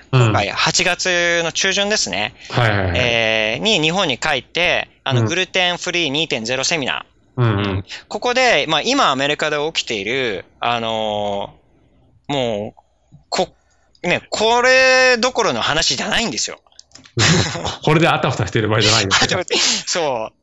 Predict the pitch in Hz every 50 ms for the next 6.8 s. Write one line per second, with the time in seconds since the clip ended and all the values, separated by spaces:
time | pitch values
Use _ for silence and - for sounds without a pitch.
0 | _ - _ _ _ - 156 160 208 285 330 - 440 - 202 170 170 160 143 147
1 | 135 110 117 131 - - 151 135 117 107 120 110 113 110 123 135 160 175 170 139
2 | 113 101 95 - - 110 104 101 123 127 120 117 - 156 147 147 151 156 151 147
3 | 143 143 147 160 185 240 _ - - 117 113 113 110 107 107 110 113 110 - -
4 | 214 190 156 - 110 107 - - - 120 113 - - 117 104 98 95 95 - -
5 | 104 101 104 110 110 101 90 87 101 117 123 117 104 95 90 - - - - 101
6 | 95 98 95 92 92 90 117 117 110 110 101 101 98 95 92